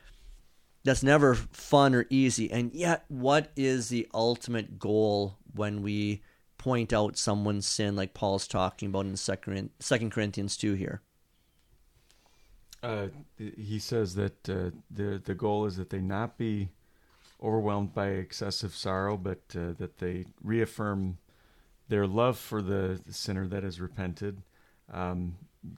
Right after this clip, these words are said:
Speaker 2: the goal is to win, win them, win the sinner over.
Speaker 1: Yeah. When I talk about this in my classes, I often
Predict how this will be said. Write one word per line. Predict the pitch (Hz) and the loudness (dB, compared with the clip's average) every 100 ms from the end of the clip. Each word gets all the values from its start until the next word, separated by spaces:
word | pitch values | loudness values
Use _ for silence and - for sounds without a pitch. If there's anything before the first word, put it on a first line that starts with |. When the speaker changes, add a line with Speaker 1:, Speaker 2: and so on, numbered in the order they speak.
| - | -4
Speaker 2:
the | 104 | 0
goal | 101 101 | 2 2
is | 92 | 0
to | - | -2
win, | 98 98 95 92 | 0 2 0 0
win | 95 92 | 0 0
them, | 92 92 - | 2 0 0
win | 95 | 0
the | 92 | 0
sinner | 87 104 95 | 0 -2 -2
over. | 101 92 73 - - - | -2 -2 -6 -10 -20 -10
Speaker 1:
Yeah. | 107 87 - - - - - - - - - - - - - - - - - - - | -4 -4 -4 -18 -20 -20 -20 -20 -20 -20 -20 -20 -20 -20 -20 -20 -20 -20 -20 -20 -4
When | 131 151 | 8 8
I | |
talk | 151 160 147 | 10 10 8
about | 143 139 | 8 6
this | - 131 - | 8 8 8
in | 131 | 6
my | 123 123 | 6 4
classes, | 123 120 123 - 113 | 4 6 6 4 4
I | 123 | 6
often | 120 117 127 113 | 6 6 2 -4